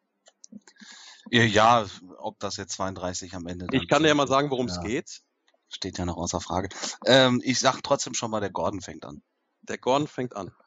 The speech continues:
Speaker 2: Okay, schon mal ganz schlau gemacht. Gordon, King, ich möchte bitte T N A X-Division Champions von zweitausendzwei bis zweitausendsechzehn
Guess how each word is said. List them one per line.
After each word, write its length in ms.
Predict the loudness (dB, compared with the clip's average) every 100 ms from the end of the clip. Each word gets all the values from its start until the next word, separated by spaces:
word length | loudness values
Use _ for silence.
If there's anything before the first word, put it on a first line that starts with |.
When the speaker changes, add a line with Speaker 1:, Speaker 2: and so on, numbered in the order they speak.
| -20 -20
Speaker 2:
Okay, 440 | -20 -6 -4 -4 -8 _ _ -20
schon 160 | -10 -6
mal 80 |
ganz 180 | -4 -6
schlau 180 | -4 -4
gemacht. 240 | -2 -4 -6 -18 -20 -4
Gordon, 420 | 4 4 4 0 -8 _ _ _ _ _ _ _ _ _ _ -8
King, 300 | -4 -2 -4 _ _ -16 -14
ich 160 | -12 -4
möchte 240 | -4 -4
bitte 340 | -6 -2 -4 -4
T 200 | -8 0
N 120 | 0 0
A 240 | -2 -4 -6 -8
X-Division 680 | -4 0 2 2 0 -4 -4
Champions 760 | -4 -4 -6 -10 -10 -16 -8
von 240 | 0 0 0
zweitausendzwei 1040 | -4 -4 -4 -4 -6 -6 -4 0 2 2
bis 380 | -2 -6 -8 -12 _
zweitausendsechzehn 1160 | -6 -4 -4 -6 -8 -8 -6 -6 -6 -6 -6